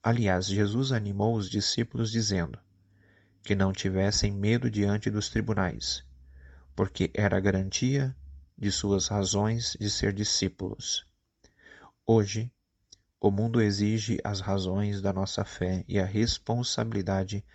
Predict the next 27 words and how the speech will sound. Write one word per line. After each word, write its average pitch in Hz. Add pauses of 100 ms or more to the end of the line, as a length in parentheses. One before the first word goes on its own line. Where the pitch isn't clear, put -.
(460)
por 110
nossas 95
práticas. - (760)
Nada 101
te -
perturbe, 123 (220)
nada 101
te -
amedronte, 101
tudo 110
passa, 98 (200)
só 117
Deus 110
não 113
muda. 95 (460)
A 101
paciência 98
tudo 98
alcança, 120
quem 104
tem 95
Deus 104
nada 98
falta, 107
só 110
Deus 101
basta. -